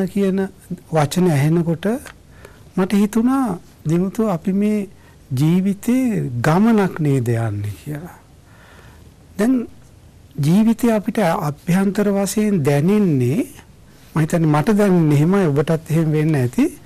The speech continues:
මේ ගමනක යෙදී සිටිනවා වගේ. කාලය හරහා වසරෙන් වසර අපි එක්තරා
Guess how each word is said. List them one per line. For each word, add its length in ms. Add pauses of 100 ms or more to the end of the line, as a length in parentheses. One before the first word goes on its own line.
(340)
මේ 180
ගමනක 600
යෙදී 360
සිටිනවා 560
වගේ. 320 (760)
කාලය 580
හරහා 520 (720)
වසරෙන් 560
වසර 380
අපි 260
එක්තරා 500